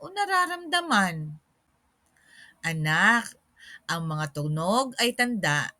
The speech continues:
na buhay at masigla ang ating mundo," nakangiting sagot ni Aling Susan.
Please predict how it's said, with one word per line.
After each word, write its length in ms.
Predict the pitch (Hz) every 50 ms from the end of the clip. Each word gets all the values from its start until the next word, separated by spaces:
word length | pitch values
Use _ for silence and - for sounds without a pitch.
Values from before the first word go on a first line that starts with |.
| _
na 160 | - 165 170
buhay 640 | 156 147 143 156 147 139 143 156 156 165 196 233 311 - -
at 160 | 285 285 294
masigla 500 | 294 285 285 320 247 220 202 180 165 170 -
ang 160 | 208 226 233
ating 320 | 240 240 233 208 - 220 208
mundo," 720 | 190 185 180 180 175 170 214 269 440 523 523 403 240 190 - _ _ _ _ _ _ _ _ _ _ _ _ _ _ _ _ _ - _ _ - 156
nakangiting 720 | 139 139 139 - 147 151 147 139 139 - 143 147 165 196
sagot 400 | - - 220 202 165 156 151 147 - 151
ni 80 | -
Aling 320 | - 135 139 135 139 139 139
Susan. 480 | - 135 131 - - 135 127 127 127